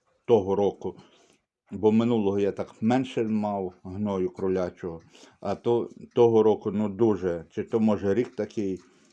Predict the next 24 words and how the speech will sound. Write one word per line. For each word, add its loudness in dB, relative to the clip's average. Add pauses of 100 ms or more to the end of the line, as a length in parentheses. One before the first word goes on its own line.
(400)
дуже 0
гарний 0
врожай -2
був -2
на -2
городі, 0
що -10
я -2
не -2
можу -4
натішитися. -8 (1600)
От. -20 (680)
Ось -10
такі -12
проблеми -12
поточні -10 (1200)
в -18
нас. -12
Все, -4
дякую -4
за -2
увагу. -4 (1700)
Тримаємо -4
нутрії, -10